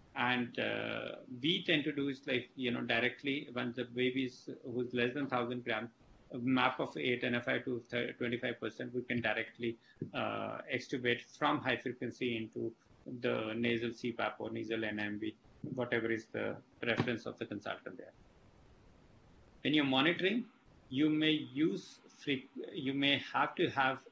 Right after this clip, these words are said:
a frequent X-ray, maybe six to twelve hours initially, but then once the baby is settled, the disease process settled, you could probably wait and get it done,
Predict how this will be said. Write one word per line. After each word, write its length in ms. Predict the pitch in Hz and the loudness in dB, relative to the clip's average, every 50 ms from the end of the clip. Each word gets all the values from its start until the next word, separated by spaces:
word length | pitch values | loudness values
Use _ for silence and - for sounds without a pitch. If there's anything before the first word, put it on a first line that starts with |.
| - - | -10 -10
a 40 | |
frequent 560 | 120 - - 156 143 139 - 160 147 139 131 - - 151 | -10 -8 -8 -8 -8 -4 -4 -2 -2 -2 -4 -8 -6 -6
X-ray, 500 | 123 113 - - - - 151 156 175 - - _ - - - - - - - - | -6 -6 -6 -6 -4 -2 -2 -2 -2 -4 -10 _ -20 -20 -20 -20 -20 -12 -4 2
maybe 460 | 127 131 131 127 131 131 131 127 - - | 2 4 4 4 4 4 2 2 -2 -2
six 160 | - 139 127 - | -2 -2 -2 -4
to 100 | - 139 | -8 -8
twelve 240 | 131 143 143 139 135 | -2 0 2 2 4
hours 260 | 135 131 127 135 127 | 4 4 2 2 0
initially, 460 | 135 131 131 131 127 - 185 190 294 - | 0 0 0 0 0 -2 -2 -2 -2 -2
but 180 | - 156 147 - | -2 -2 0 2
then 200 | 139 131 131 123 | 2 2 2 2
once 180 | 123 123 123 | 0 -2 -2
the 100 | - 151 | -4 -4
baby 280 | 135 131 127 123 127 123 | -2 0 0 2 2 0
is 100 | 120 - | 0 -2
settled, 360 | - 139 127 - 143 139 131 | -4 -4 -2 -2 -2 -4 -4
the 60 | 127 | -4
disease 320 | 120 117 117 - 127 120 - _ | -6 -6 -6 -6 -6 -8 -6 _
process 320 | - 123 117 - 139 123 - | -4 -4 -4 -6 -8 -8 -4
settled, 300 | - 123 120 - 156 139 | -4 -4 -4 -4 -4 -4
you 140 | 131 127 | -4 -4
could 220 | 123 - 131 123 - | -4 -4 -6 -4 -2
probably 380 | - 113 110 - 117 117 117 - - - - - - - - - | -2 -2 -2 -2 -4 -4 -4 -6 -8 -16 -20 -20 -20 -16 -8 0
wait 220 | 127 127 127 127 120 | 2 2 2 4 2
and 280 | 117 120 120 120 120 | 2 0 0 0 2
get 160 | 123 120 - | 2 2 2
it 80 | - 120 | 0 0
done, 280 | 120 117 113 117 117 | 0 2 2 0 -2